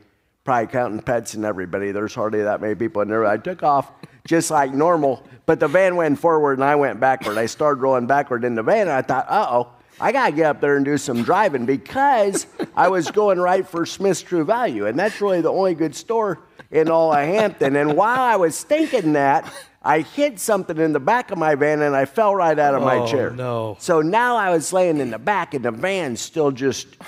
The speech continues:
Speaker 1: and I can see the lights, like, coming by the window. I think,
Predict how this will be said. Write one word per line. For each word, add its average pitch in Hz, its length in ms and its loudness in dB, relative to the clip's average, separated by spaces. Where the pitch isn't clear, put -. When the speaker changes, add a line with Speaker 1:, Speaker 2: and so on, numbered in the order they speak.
Speaker 1:
and 175 160 2
I 185 100 4
can 185 180 -2
see 175 180 0
the 139 140 0
lights, 190 680 -4
like, - 380 -2
coming 202 360 0
by 170 240 2
the 147 120 0
window. 202 300 2
I 139 100 -2
think, 147 580 -6